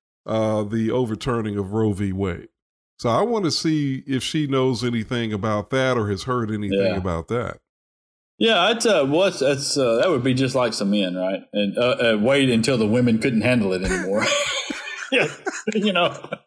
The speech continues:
Speaker 2: nah, as long as she's got that option, we'll just let her take care of it. You know,
Speaker 1: Yeah,
Speaker 2: it'll be
Speaker 1: yeah,
Speaker 2: all right.
Speaker 1: yeah, yeah.
Speaker 2: Uh, yeah, no, it's, I, I don't doubt that at all. You know, it's, I, I, I went back, uh, and I, not to get too deep into the, into the conversation, but we, we, I went back and,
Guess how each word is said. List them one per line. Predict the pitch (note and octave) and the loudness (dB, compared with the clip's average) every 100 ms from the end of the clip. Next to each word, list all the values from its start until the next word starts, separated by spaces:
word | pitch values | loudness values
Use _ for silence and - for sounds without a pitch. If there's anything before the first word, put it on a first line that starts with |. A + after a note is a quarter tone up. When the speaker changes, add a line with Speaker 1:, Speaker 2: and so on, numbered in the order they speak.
| - B3 C4 - G#3+ - _ - - - | -4 -2 -2 -4 -6 -8 _ -14 -14 -2
Speaker 2:
nah, | A#3 G3+ G3+ F#3 F#3 F3 E3+ | 2 4 4 4 4 4 4
as | F3+ | 4
long | C#4+ C#4+ | 2 2
as | E3 - | -2 -4
she's | D#3+ | -4
got | C#3 C#3 C3+ | 0 0 2
that | B2+ | 2
option, | B2 B2 A#2+ E3 | 2 2 0 -2
we'll | A#3+ | 0
just | A#2+ | 2
let | A#2+ A2+ | 0 2
her | A2+ | 0
take | A#2 G#2 | 0 0
care | G#2+ G2+ | -2 0
of | F#2+ | -2
it. | G2 | -4
You | D#3 | 0
know, | C#3+ | 2
Speaker 1:
Yeah, | C#3 | 2
Speaker 2:
it'll | A2+ | 2
be | G#2 | 2
Speaker 1:
yeah, | G#2 | 0
Speaker 2:
all | G2 | -2
right. | G2 G2 G2 - | -4 -6 -8 -8
Speaker 1:
yeah, | A#2 | -4
yeah. | A2 | 0
Speaker 2:
Uh, | B2+ A#2+ A#2+ A#2+ G2+ - | 4 4 4 2 0 0
yeah, | G#3 B3 | 2 4
no, | A#3 A#3+ | 4 4
it's, | A#3+ C#4+ - | 2 2 0
I, | E3+ C4 G#3 | 2 2 2
I | |
don't | C4 F4 | 2 2
doubt | D#3 C3 | 2 2
that | D#3+ D3+ | 2 2
at | |
all. | D#3+ D#3+ | 2 2
You | F3 | 2
know, | F#3+ | 2
it's, | F3 | 0
I, | D3+ D#3 | 0 0
I, | - C#3+ - C#3+ | 0 0 -2 0
I | |
went | D3 F3+ B2+ | 0 0 2
back, | C3 C3+ A#2+ - A#2 | 2 2 0 -2 0
uh, | |
and | G2+ G2 C#3 G3 | 2 2 0 2
I, | F3+ F3+ D#3 | 2 2 2
not | B2+ G2+ | 2 0
to | F#2+ | -4
get | F#2+ F#2+ - | -6 -6 -8
too | - F#2+ | -4 -2
deep | F#2+ F#2 | -4 -4
into | G2 F#2+ F2+ | -4 -2 -4
the, | F2+ F2+ - - | -6 -10 -12 -2
into | G2+ F2+ | -2 -2
the | |
conversation, | - F2+ - D3+ A2+ | -4 -2 0 0 2
but | G#2+ A#2 | 2 2
we, | C#3 | 2
we, | B2+ D3 | 4 2
I | C#3+ | 4
went | G3 A#2+ | 2 4
back | B2+ A#2+ B2 | 2 2 2
and, | A2 G2+ | 2 0